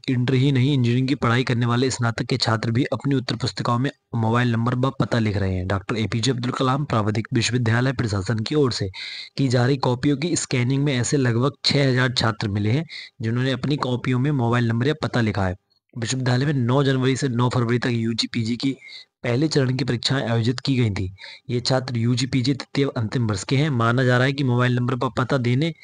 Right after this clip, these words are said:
आ, पता देने का उद्देश्य कॉपी जांचने वाले शिक्षकों से संपर्क करना है। इस पर विश्वविद्यालय प्रशासन ने कड़ा रुख अख्तियार किया है। विश्वविद्यालय प्रशासन ने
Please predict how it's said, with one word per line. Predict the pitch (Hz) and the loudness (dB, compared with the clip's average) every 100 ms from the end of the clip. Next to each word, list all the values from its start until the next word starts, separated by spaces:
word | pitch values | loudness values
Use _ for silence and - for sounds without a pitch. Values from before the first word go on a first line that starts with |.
| - - - - - | -18 -16 -16 -12 -4
आ, | 117 117 | -2 0
पता | - 117 143 | -2 2 2
देने | 127 127 143 147 | 2 2 0 -2
का | - 147 | 0 0
उद्देश्य | 127 131 127 151 | 2 0 0 -2
कॉपी | 131 117 143 | 0 0 0
जांचने | 123 120 107 135 | 2 2 2 2
वाले | 123 120 | 2 0
शिक्षकों | - 104 - 117 135 | -2 -2 -2 0 2
से | 131 135 | 2 0
संपर्क | 117 107 - - | 0 0 -2 -2
करना | 104 98 104 | -2 0 0
है। | - | -2
इस | 117 | -4
पर | - 131 | -2 0
विश्वविद्यालय | 120 120 117 113 131 | 0 0 0 0 0
प्रशासन | 127 110 107 135 | -2 -2 0 0
ने | 131 | -2
कड़ा | 131 107 113 | 0 2 2
रुख | 110 - | 0 -2
अख्तियार | - 95 104 104 | -4 -2 0 0
किया | 104 123 | 0 0
है। | 147 - _ _ _ 117 | 0 -4 _ _ _ -8
विश्वविद्यालय | 113 127 123 123 139 | -4 -2 0 0 0
प्रशासन | 120 127 120 135 | -2 0 0 0
ने | 131 131 | 0 0